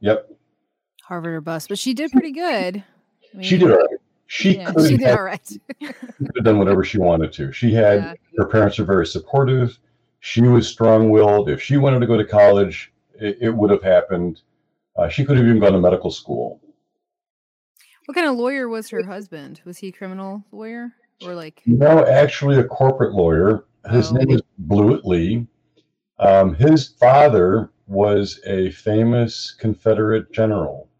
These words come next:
Speaker 1: Her, his dad, um, uh, uh, was the, his father was the guy <clears throat> who went to Fort Sumter and ordered them to surrender.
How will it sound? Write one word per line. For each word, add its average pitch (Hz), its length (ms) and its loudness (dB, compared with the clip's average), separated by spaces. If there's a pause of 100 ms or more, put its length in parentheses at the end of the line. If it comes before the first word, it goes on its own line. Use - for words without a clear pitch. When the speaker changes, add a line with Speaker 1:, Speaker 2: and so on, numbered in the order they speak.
(100)
Speaker 1:
Her, 135 300 -4
his 123 220 0
dad, 110 680 0 (840)
um, 95 760 0 (500)
uh, - 460 -14
uh, 95 300 -4 (220)
was 95 540 -2
the, 95 420 -4 (560)
his 160 240 0 (160)
father 104 640 2 (160)
was 98 440 0
the 95 100 -2
guy 151 580 2
<clears throat> - 20 -4
who 117 400 2
went 143 260 2
to - 120 -2
Fort 160 380 0
Sumter - 580 -2 (580)
and 117 240 2
ordered 147 440 2
them 110 360 2 (100)
to 104 340 2
surrender. 110 760 0